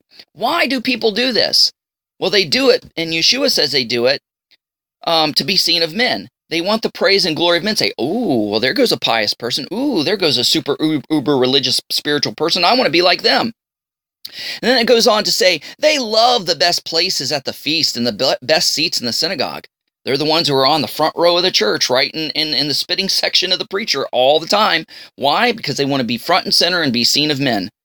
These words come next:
"Greetings in the marketplaces to be called by name, 'Rabbi, Rabbi.'" You know, they, they enjoy that title because it means something. It, it, it puffs up their chest and inflates their head. You know, "Ooh, well, here comes a, an uber Christian."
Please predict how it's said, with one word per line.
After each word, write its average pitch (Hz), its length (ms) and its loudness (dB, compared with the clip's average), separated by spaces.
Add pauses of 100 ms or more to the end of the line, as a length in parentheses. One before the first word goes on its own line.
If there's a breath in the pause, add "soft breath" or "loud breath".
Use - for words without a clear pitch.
(500 loud breath)
"Greetings 240 640 2
in 190 180 -2
the 170 60 0
marketplaces 147 840 -2
to 139 80 -4
be 147 120 -2
called 202 260 4
by 185 120 2
name, 202 220 2
'Rabbi, 285 680 4
Rabbi.'" 254 840 2 (360 loud breath)
You 175 120 -10
know, 180 180 -2
they, 208 200 -2
they 208 200 0
enjoy 185 580 2
that 135 220 -2
title 131 540 -2 (440)
because 139 220 -2
it - 100 0
means 185 320 4
something. 107 420 0
It, 110 120 0
it, 143 160 0
it 147 240 0
puffs - 320 0
up 214 160 -2
their 170 140 -4
chest - 440 0
and 160 140 0
inflates 160 420 -2
their 156 180 2
head. 165 360 2 (720 soft breath)
You 113 100 -4
know, 147 260 2 (180 loud breath)
"Ooh, 302 340 6
well, 185 80 6
here 220 180 4
comes 277 240 2
a, 160 280 2 (100)
an 151 280 -2
uber 262 340 -2
Christian." 262 640 0